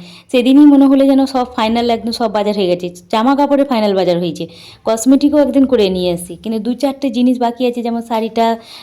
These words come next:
ব্লাউজটা আনতে যাবা, সেইগুলো বাকি আছে, দু চারটে জিনিস বাকি আছে। হঠাৎ হঠাৎ মনে পড়ে তো মেয়েদের জিনিস, যেমন বুঝতেই পারছো,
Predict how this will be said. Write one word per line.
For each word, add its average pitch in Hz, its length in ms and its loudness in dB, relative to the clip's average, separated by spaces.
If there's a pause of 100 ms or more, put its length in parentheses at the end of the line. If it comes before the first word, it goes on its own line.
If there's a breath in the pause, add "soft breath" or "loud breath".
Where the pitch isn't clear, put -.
ব্লাউজটা 214 460 -2
আনতে 208 240 -4
যাবা, 208 280 -2
সেইগুলো 233 420 -2
বাকি 220 340 -2
আছে, 214 240 -4
দু 214 160 -10
চারটে 208 280 -10
জিনিস 220 320 -4
বাকি 208 300 -4
আছে। 202 260 -4 (200)
হঠাৎ 214 240 -4
হঠাৎ 214 160 -6
মনে 208 240 -4
পড়ে 233 200 -4
তো 240 100 -2
মেয়েদের 233 340 2
জিনিস, 214 260 2
যেমন 202 200 -2
বুঝতেই 202 320 -4
পারছো, 202 280 -6